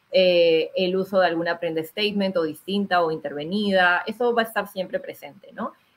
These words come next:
Y de ahí la que consideraría, eh, quizás más práctica para aterrizar es justamente la que uno de los principa-, los principales personajes y la primera diapositiva que vimos, eh, con esta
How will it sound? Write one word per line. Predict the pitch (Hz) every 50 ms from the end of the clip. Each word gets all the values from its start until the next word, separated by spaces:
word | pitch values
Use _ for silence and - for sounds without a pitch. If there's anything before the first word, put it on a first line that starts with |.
| _ _ -
Y | 254 247 247
de | 247 269 262
ahí | 254 262 262 277 302 330 - - _ _ -
la | 214 202 185 180 185
que | 185 170
consideraría, | - - 175 170 170 - 175 170 - 156 170 175 196 208 208 214 226 233 254 - _ _ _ _ _ _ _
eh, | - 180 175 170 165 165 165 160 156 156 151 151 151 151 151 151 151 147 185 226 - - _ _ _ _ _ _ _ _ _
quizás | - 190 - 196 185 180
más | 202 208 214 202 202 -
práctica | - 214 196 202 - 220 214 208 190 -
para | 180 151
aterrizar | 147 - - 147 139 151 - - 185 196 247 - -
es | 214 220
justamente | 214 - 247 233 - - 226 220 226 220 220 220 226 220 220 214
la | 202 185 170 170
que | - 165 160 151 156 156 147 147 147 _ _ _ _ _ _ _ _ _ _
uno | - 202 202 214 214 208
de | 202
los | 185 180
principa-, | - 180 165 - 170 165 160 156 -
los | - 165 151
principales | - 175 170 - 165 180 185 190 202
personajes | 196 202 185 190 170 156 175 180 175 202 208 196
y | -
la | 151 151 143
primera | - - 165 160 160 170 170 185 190
diapositiva | 185 180 180 - _ _ - 170 175 180
que | 175 151
vimos, | 151 160 165 160 160 170 185 180 _ _ _ _ _ -
eh, | 170 160 156 151 147 151 147 156 147 - _ _ _ _ _ _ _ _
con | - 190 185 185
esta | 190 190 190 - 220 208 208 202 202 202 196 185 175 175 160 156 156 151 156 156 151 -